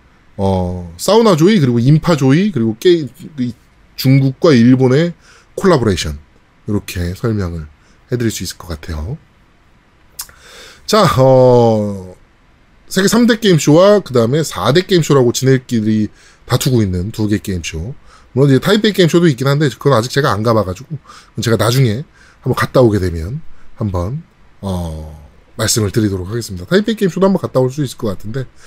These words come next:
네, 그거는 제가 다음에 한번 말씀을 드리도록 하고요. 어, 오늘, 어, 그런데 말입니다. 게임쇼는 여기까지,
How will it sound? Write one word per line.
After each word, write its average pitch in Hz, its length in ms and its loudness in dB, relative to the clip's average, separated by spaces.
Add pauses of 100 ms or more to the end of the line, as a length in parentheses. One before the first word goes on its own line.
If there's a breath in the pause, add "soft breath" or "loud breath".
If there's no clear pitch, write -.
(260 soft breath)
네, 87 280 -12
그거는 110 340 -4 (340 soft breath)
제가 90 120 -10
다음에 98 380 -4
한번 107 440 -10
말씀을 98 440 -6 (420 soft breath)
드리도록 104 380 -4
하고요. 143 340 2 (1300 soft breath)
어, 139 420 4
오늘, 247 480 4 (580 loud breath)
어, 120 800 4
그런데 165 260 4
말입니다. 95 640 -2
게임쇼는 180 1000 0 (280)
여기까지, 120 520 0